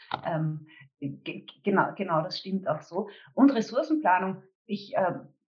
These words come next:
bin zumindest, äh, in einem Unternehmen, wo,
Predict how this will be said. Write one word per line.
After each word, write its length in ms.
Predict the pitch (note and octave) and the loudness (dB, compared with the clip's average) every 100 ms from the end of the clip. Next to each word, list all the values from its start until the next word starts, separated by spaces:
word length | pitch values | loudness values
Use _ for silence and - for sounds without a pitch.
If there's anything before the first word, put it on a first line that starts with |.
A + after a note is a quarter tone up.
| - _ - - | -20 _ 0 2
bin 260 | A3+ C4 B3+ | 6 6 6
zumindest, 600 | G#3+ G#3 A3 G#3 F#3+ - | 2 2 2 0 -4 -2
äh, 180 | F#3 D3+ | 0 0
in 100 | F3+ | -2
einem 180 | F3 | -6
Unternehmen, 600 | F3+ E3+ F3 E3 F#3+ A3 G#3 | -10 -14 -10 -4 0 2 0
wo, 260 | F#3+ E3+ | -6 -14